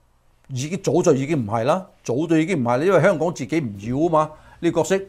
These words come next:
因為緊扣大陸吖嘛，佢唔要呢個國際角色㗎啦嘛。呃，嗰日咪講緊，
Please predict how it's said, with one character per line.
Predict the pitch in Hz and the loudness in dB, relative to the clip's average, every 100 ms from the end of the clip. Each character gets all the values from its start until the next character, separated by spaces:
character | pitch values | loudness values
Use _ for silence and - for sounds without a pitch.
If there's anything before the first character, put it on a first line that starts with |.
| - _ - | -16 _ -6
因 | 190 | -4
為 | |
緊 | 175 - 175 185 | -2 -4 -6 0
扣 | 147 | 2
大 | 147 135 | 4 2
陸 | 131 | 2
吖 | 160 | 2
嘛， | 156 | 0
佢 | 135 143 143 | 0 -4 -4
唔 | 120 110 | -6 -8
要 | 110 139 | -4 -2
呢 | 175 139 | -2 -4
個 | 127 | -8
國 | 123 | -4
際 | 139 | -4
角 | 135 | -2
色 | 143 | -6
㗎 | 160 156 | -6 -2
啦 | |
嘛。 | 151 143 - - | 0 -2 -6 -10
呃， | 131 | -8
嗰 | - 165 | 2 2
日 | |
咪 | 147 | 2
講 | 131 131 147 | -2 -4 0
緊， | 143 165 | 0 0